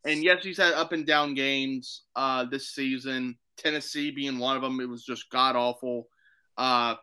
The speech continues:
you know, kind of earlier in the season. But for L A, like, they need to win this game big because they traded multiple first-round picks over the last several years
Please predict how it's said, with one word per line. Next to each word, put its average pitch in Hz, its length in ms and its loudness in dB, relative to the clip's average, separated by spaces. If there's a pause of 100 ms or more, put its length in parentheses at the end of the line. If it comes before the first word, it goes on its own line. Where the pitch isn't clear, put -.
(160)
you 127 100 -6
know, 117 100 -6
kind 131 160 -6
of 117 140 -8
earlier 131 460 0
in 120 80 -4
the 113 80 -8
season. 127 520 -2 (640)
But 139 460 8 (180)
for - 260 -8
L 175 280 6
A, 185 420 2 (600)
like, 135 320 0
they 175 180 6
need 254 180 0
to 254 60 0
win 233 200 0
this 220 200 -2
game 175 300 -2
big 139 300 0 (320)
because 139 680 0 (300)
they 175 200 6
traded 226 440 6
multiple 156 720 -2
first-round 180 460 0
picks 151 240 2
over 131 80 -10
the 131 80 -2
last 139 320 6
several 131 340 -2
years 131 480 -2